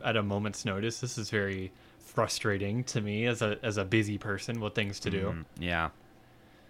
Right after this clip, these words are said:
Speaker 1: Well,
Speaker 2: I don't have a solution for you. What's the solution, Aaron?
Speaker 1: <laughs> Well, I mean, this kind of thing really, like, having, uh, having, like, the bureaucracy elected and, and, um, having them being recalled at any time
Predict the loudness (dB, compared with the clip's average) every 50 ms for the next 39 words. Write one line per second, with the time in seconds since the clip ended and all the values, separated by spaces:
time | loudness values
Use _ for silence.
0 | -20 -20 -20 -18 -6 2 6 8 8 8 6 4 0 -6 -20 -14 -2 4 6 6
1 | 6 6 4 2 0 -2 -2 0 2 2 2 2 0 -2 -2 0 0 0 2 0
2 | 0 0 0 -2 -2 -2 0 2 2 2 2 2 0 -2 0 0 0 0 0 0
3 | 4 2 2 2 4 4 4 4 4 2 -12 -14 -16 -18 -20 -20 -20 -20 -20 -20
4 | -20 -20 -20 -20 -20 -20 -20 -20 -20 -20 -20 -20 -20 -20 -20 -18 -18 -18 -18 -18
5 | -18 -20 -20 -20 -20 -6 4 8 10 12 12 12 10 8 8 6 6 4 4 0
6 | -6 -16 -20 -20 -20 -20 -20 -12 -12 -6 4 6 6 6 6 6 4 6 6 6
7 | 4 4 4 4 6 6 4 0 -4 -6 -10 -16 -20 -20 -20 -20 -12 -6 -2 2
8 | 4 6 6 6 6 6 6 6 6 4 4 2 2 -2 0 2 4 4 6 6
9 | 4 6 6 6 6 8 8 6 4 4 2 2 2 4 2 2 0 0 -2 0
10 | 4 4 4 4 2 -2 -6 -2 0 2 2 2 2 2 0 -2 -6 -14 -14 -2
11 | 0 2 4 4 4 2 2 2 2 2 4 4 2 2 2 0 -2 -4 -8 -6
12 | -2 -2 -2 0 0 -2 -2 0 0 0 2 0 -2 -2 -4 -6 -8 -8 -2 -2
13 | -2 0 0 -2 -2 -2 -2 -2 -4 -4 -6 -4 -2 0 0 0 0 -2 -4 -4
14 | -2 0 2 2 2 2 0 -2 -4 -2 0 0 2 2 0 -4